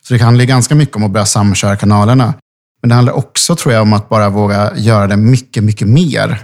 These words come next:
Att liksom jobba med den kanalen väldigt aktivt. Och jag, jag tror liksom att om man tittar på femårsperspektiv så ska liksom en,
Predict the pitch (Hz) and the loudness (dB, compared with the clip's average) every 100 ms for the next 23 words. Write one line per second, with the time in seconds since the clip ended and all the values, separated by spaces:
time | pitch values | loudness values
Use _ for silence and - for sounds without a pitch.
0 | _ - 123 117 110 107 117 110 120 139 | _ -8 -6 -6 -2 0 0 0 0 0
1 | 123 104 98 98 - 101 101 98 101 98 | 2 2 0 -4 -2 -4 -2 -2 -2 -2
2 | 104 - - 120 110 117 107 104 - _ | -4 -6 -4 -2 -2 0 -2 -4 -14 _
3 | _ _ _ _ - 120 120 123 117 - | _ _ _ _ -2 0 2 0 -2 -6
4 | - _ _ _ - 123 - - 180 147 | -16 _ _ _ -4 -4 -2 -2 0 2
5 | 117 110 - 113 107 117 110 117 107 107 | 2 -2 0 0 0 0 0 0 -2 -4
6 | - 113 110 104 98 _ _ _ _ - | -2 -2 0 0 -2 _ _ _ _ -2
7 | 113 110 - 104 110 - 156 113 - 101 | 2 0 -2 -6 -6 -2 -2 0 -4 -6
8 | - 156 113 95 95 - 101 95 - 101 | -2 0 0 -2 -6 -6 -4 -4 -4 -2
9 | 95 | -2